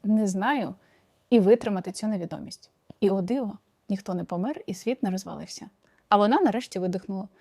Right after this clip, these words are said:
Бо коли впускаєш у життя невідомість, з'являється простір, а з ним фарби, випадковості, тепло.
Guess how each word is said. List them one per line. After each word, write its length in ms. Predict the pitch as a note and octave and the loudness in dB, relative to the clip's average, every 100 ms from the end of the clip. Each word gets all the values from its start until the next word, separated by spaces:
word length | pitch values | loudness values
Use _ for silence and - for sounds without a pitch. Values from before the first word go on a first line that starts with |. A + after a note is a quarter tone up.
| - - _ | -20 -20 _
Бо 120 | A3+ | 4
коли 220 | A3+ C#4+ C4+ | 8 8 8
впускаєш 540 | C4 B3 - C4 G#3 | 6 4 6 6 6
у 60 | F#3+ | 2
життя 300 | A#3 A#3+ G#3+ | 2 2 2
невідомість, 680 | F#3 A3 E4 D#4 G#3+ F#3+ | 4 4 6 4 2 0
з'являється 640 | F#3+ G#3 A#3+ D4 C#4 A#3 B3 _ | 4 4 4 2 0 -6 -8 _
простір, 520 | - F#3+ E3+ - - _ _ - | -8 -4 -4 -8 -20 _ _ -4
а 120 | G3 | 0
з 40 | |
ним 200 | A3+ E4 - | 2 2 0
фарби, 460 | _ - D#3+ - F3+ - _ | _ -4 -4 -4 -12 -16 _
випадковості, 680 | G#3 A3+ - C4 C4+ - - - _ _ _ | -6 -6 -2 -2 -2 -6 -12 -20 _ _ _
тепло. 340 | - - D4 | -2 0 0